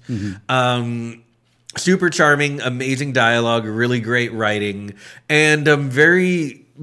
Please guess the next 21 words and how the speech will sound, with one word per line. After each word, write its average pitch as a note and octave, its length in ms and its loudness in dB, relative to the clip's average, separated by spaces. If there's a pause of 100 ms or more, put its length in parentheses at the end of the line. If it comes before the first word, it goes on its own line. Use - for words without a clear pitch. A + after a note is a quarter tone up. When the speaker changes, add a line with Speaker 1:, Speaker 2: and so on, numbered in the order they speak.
Speaker 2:
solidly B2+ 1300 -2
made A#2 880 -8
game G#2 260 -8
mechanics. E2+ 560 -14
Uh, B2 220 -6
now, C3+ 300 -2
think, - 600 -8
like, D3+ 560 -2
if, C#3+ 480 -4
uh, G#2+ 560 -4 (360)
the C#3+ 220 4
water C3 360 4
cannon D3+ 540 0
from, C3 500 -2
uh, B2 220 0
Super C3 280 -4
Mario C3+ 320 0
Sunshine B2+ 580 -2
worked A#2 220 -2
in B2+ 120 -2
reverse, A#2 580 -4